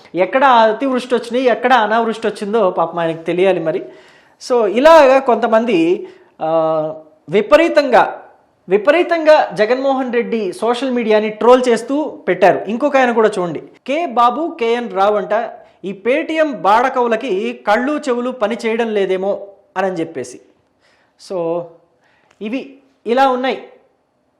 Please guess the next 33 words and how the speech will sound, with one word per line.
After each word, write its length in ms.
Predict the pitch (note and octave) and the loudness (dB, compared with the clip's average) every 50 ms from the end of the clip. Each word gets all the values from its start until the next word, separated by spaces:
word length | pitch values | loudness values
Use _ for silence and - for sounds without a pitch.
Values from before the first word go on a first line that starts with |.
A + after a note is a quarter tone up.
| _ - - | _ -14 -14
ఈ 60 | G#3+ | -10
కామెంట్స్. 500 | - - G#3 G#3 G#3+ A3+ G#3+ - - D#3 - - _ _ _ _ _ - - A#3 | -4 -2 0 0 0 -2 -6 -8 -12 -16 -18 -20 _ _ _ _ _ -14 -8 -6
So 60 | A#3 | -6
ఈ 120 | A3+ A3 | -6 -6
కామెంట్స్ 440 | A3 A3 G#3 A3 B3 C#4+ C4+ A#3+ A#3+ | -4 -2 -2 0 0 -2 -6 -6 -6
కనుక 200 | C4+ B3+ B3+ C4 | -8 -6 -4 -4
వైఎస్ఆర్ 380 | B3 A3 G#3+ A#3 A#3 C4+ C4 B3 | -2 0 -2 -2 -2 -4 -4 -4
కాంగ్రెస్ 400 | B3+ A#3+ A#3 A#3+ A#3 A3+ A#3 A#3 | -4 -4 -4 -4 -8 -6 -6 -4
పార్టీ 200 | A3+ A3 A3+ A3+ | -6 -4 -4 -4
వాళ్ళు 280 | G#3+ A3 G#3+ G3 G#3 | -4 -4 -4 -4 -8
చూస్తే 360 | G#3 G3+ - A3+ G3+ G#3 G#3+ G#3 | -10 -8 -6 -4 -4 -4 -4 -4
ఖచ్చితంగా 400 | G#3+ G3 G3+ A#3+ - B3+ B3 B3+ | -6 -6 -6 -8 -8 -6 -4 -2
వాళ్ళకి 220 | A#3+ A#3+ A3+ G#3+ - | -2 -2 -4 -6 -10
పిచ్చెక్కిపోద్ది. 680 | - G3+ - - B3 - - G3 G#3+ F#3+ - D3+ C3+ - - - _ _ _ _ _ _ _ _ _ _ _ - | -14 -12 -8 -8 -8 -8 -8 -6 -4 -4 -4 -6 -10 -16 -18 -20 _ _ _ _ _ _ _ _ _ _ _ -2
దయచేసి 340 | D#3 G3 A3+ C#4 D4 C#4 C4+ | -2 -2 0 -2 -4 -6 -4
వాళ్ళు 200 | B3+ B3+ A#3+ A#3 | -4 -4 -4 -4
ఈ 20 | |
కామెంట్స్ 460 | - - G#3 A3+ C4 D#4 D4 A#3+ - | -4 -2 -2 -2 -2 -4 -6 -6 -4
చదవకండి. 460 | A3+ G#3 A#3+ B3+ A#3+ A3+ G3 D#3 A#2+ - - _ _ _ _ _ _ - | -4 -2 -2 -4 -4 -6 -8 -10 -12 -16 -20 _ _ _ _ _ _ -12
సొంత 800 | - A3+ A3+ B3+ D4 C#4+ - D4+ D4+ D4 C#4 C4 B3 A#3+ G#3+ - - - - - - - | -8 -6 -6 -6 -6 -4 0 0 2 2 4 4 4 2 2 -2 -6 -16 -20 -12 -6 -4
సోషల్ 300 | B3+ C4+ C4+ C#4+ C#4+ B3+ | -2 -2 -2 -4 -6 -6
మీడియాలో 540 | B3+ C4 B3 B3 B3 B3 A#3+ A#3+ A#3+ A#3+ | -6 -4 -2 0 2 4 4 4 2 0
పెట్టిన 300 | A3+ A#3 A3+ A3 A#3 A3 | -2 -2 -4 -6 -4 -6
పోస్ట్ 420 | A3+ G#3+ G#3+ A3 A#3 A#3 - B3+ A#3 | -6 -4 -2 -4 -4 -4 -4 -2 -2
కదా 140 | A3+ A#3 A3+ | 0 0 0
అని 120 | A3 A3 | 0 -2
చెప్పేసి 640 | G#3+ G#3 A3 A3 A3 A3 C#4+ A#3 G3+ G#3 B3 C4+ - - - _ - | -4 -4 -4 -6 -6 -6 -6 -4 -4 -4 -6 -8 -14 -20 -20 _ -14
ధైర్యంగా 520 | D#3 D3+ G3 A3 B3+ C#4+ D#4 D4+ C#4 C#4 C4+ | -6 0 0 2 2 2 0 -2 -2 -2 -2
కామెంట్స్ 420 | C4+ C4 G#3+ A3 B3+ B3+ B3+ B3+ | -2 0 -2 -2 -2 -4 -4 -4
ఓపెన్ 280 | A#3 A3+ A#3+ B3 A#3 A3+ | -4 -4 -4 -4 -4 -6
చేశారు. 340 | G#3 G3+ - F3+ C#3 A#2+ - - - - | -6 -6 -6 -8 -8 -8 -12 -14 -6 -2
కర్మగాలి, 520 | G3+ F#3 G3+ A#3 B3 A3+ A3 F3 C#3 A#2 - - - _ _ - | -2 -2 0 0 0 0 0 -2 -2 -6 -12 -16 -20 _ _ -4
ఓపెన్ 280 | F#3 A#3 A#3 C#4 B3 | -4 -2 -2 -2 -4